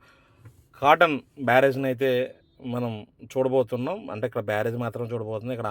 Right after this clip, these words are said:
అందాలు అనేవి ఏ రకంగా ఉంటాయి ప్రయాణం చేసేటప్పుడు అనే దాన్ని అయితే మనం చూడబోతున్నాం. ఎనిమిదిన్నర కిలోమీటర్ల పొడవుండే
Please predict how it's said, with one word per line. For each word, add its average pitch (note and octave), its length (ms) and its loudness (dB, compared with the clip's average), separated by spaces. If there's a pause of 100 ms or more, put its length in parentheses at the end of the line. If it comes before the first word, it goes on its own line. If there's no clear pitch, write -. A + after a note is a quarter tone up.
అందాలు A#2+ 420 -2 (360)
అనేవి A#2 360 -6 (640)
ఏ B2 100 0 (100)
రకంగా D3+ 340 0 (120)
ఉంటాయి B2+ 300 0 (460)
ప్రయాణం C#3+ 420 4
చేసేటప్పుడు C3 500 -2
అనే C3 200 0
దాన్ని A#2+ 180 -4
అయితే A#2+ 180 -4
మనం A#2 220 -8
చూడబోతున్నాం. A#2 640 -6
ఎనిమిదిన్నర E3+ 500 2
కిలోమీటర్ల D#3+ 560 2
పొడవుండే D3+ 400 0